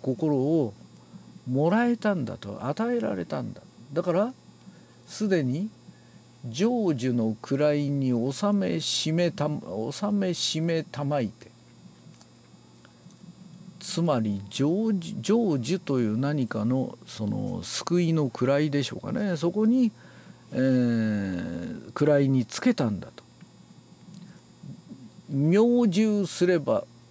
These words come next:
これは命が尽きれば、もろもろのは-、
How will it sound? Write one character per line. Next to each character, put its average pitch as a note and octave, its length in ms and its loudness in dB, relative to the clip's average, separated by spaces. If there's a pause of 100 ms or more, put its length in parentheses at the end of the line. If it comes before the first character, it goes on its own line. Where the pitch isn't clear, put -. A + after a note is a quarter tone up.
(140)
こ D#3 120 0
れ D3+ 80 4
は C#3 40 4
命 D3 400 2
が G#2+ 140 0
尽 - 180 -12
き F#3 120 -4
れ G#2 140 -4
ば、 C#3+ 260 -4 (680)
も C#3+ 180 2
ろ A#3 120 4
も A#3 160 4
ろ G3 160 2
の E3+ 180 -2
は-、 D#3 280 -4